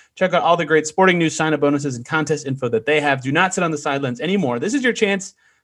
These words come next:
to get into the game as teams prep for their runs to the playoffs. Head to that website, use your mobile device, either one. You can sign up today. If, when you sign up, if you use the promo code Locked On, all one word,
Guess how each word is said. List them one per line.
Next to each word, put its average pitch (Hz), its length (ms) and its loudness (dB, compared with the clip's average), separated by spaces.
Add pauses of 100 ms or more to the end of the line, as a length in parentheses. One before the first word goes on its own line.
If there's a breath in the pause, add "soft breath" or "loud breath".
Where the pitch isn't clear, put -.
to 131 100 -8
get 147 120 -2
into 208 120 0
the 196 80 4
game 160 240 0
as 143 100 -4
teams 180 320 -6
prep 247 300 -2
for 190 120 -6
their 160 160 0
runs 160 180 -2
to - 60 -18
the 113 100 -14
playoffs. 180 420 -2 (460)
Head 220 120 0
to 202 60 0
that 185 180 2
website, 180 480 2 (420)
use 175 400 -2
your 180 100 0
mobile 165 220 -2
device, 156 480 2
either 185 240 2
one. 151 460 2 (160)
You 180 120 -2
can 180 120 0
sign 170 220 2
up 156 120 0
today. 139 320 0
If, 160 260 -4
when 262 180 2
you 285 80 4
sign 202 280 0
up, 170 160 0
if 147 120 -6
you 214 100 0
use 196 120 2
the 180 60 0
promo 180 240 0
code 156 200 0
Locked 165 300 0
On, 147 220 2
all 156 240 2
one 147 180 2
word, 170 400 0